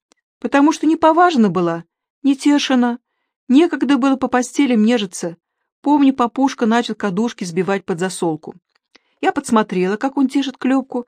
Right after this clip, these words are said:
как строгает фуганком, как подгоняет клёпку по шву. И за ним повторяю, мне всё интересно. Злюсь, а не отступаю. А Тошка была худа, как коза дереза. Силы с ноготь,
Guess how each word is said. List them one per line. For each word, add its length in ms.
как 180
строгает 460
фуганком, 640
как 220
подгоняет 500
клёпку 400
по 140
шву. 280
И 160
за 180
ним 200
повторяю, 720
мне 220
всё 340
интересно. 600
Злюсь, 500
а 100
не 120
отступаю. 720
А 120
Тошка 460
была 340
худа, 380
как 160
коза 280
дереза. 500
Силы 400
с 120
ноготь, 440